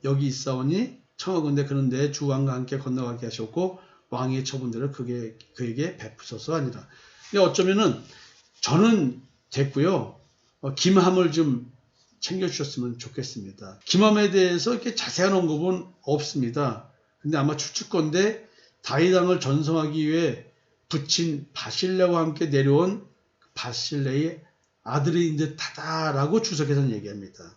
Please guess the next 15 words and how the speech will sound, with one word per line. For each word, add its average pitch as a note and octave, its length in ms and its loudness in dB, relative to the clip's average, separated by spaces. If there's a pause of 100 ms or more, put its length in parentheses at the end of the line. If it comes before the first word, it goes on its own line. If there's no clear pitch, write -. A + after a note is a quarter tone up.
(560)
김함을 D#3+ 640 2
자기 D3+ 300 -4
대신해서, C#3 560 -4
자기 C#3+ 260 0
아들을 C3+ 340 -2
대신해서 C3 840 -4 (360)
좀 B2 160 -8
잘 A2+ 180 -10
좀 B2 120 -8
봐달라 A#2+ 520 -6 (100)
이런 C3 180 0
얘기를 A#2+ 380 -6 (280)
하는 E3 240 -2
것 B2+ 120 -4
같습니다. - 520 -16